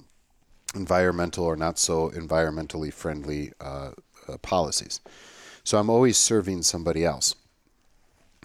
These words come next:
And every one of us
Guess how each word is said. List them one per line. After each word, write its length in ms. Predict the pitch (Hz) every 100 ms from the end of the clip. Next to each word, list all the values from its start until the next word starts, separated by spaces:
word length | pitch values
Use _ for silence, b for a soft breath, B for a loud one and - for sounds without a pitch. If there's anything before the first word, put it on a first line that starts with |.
| -
And 300 | 110 104 98 B B B B B B -
every 320 | 123 131 123
one 260 | 104 117 123
of 120 | 85
us 380 | 85 87 -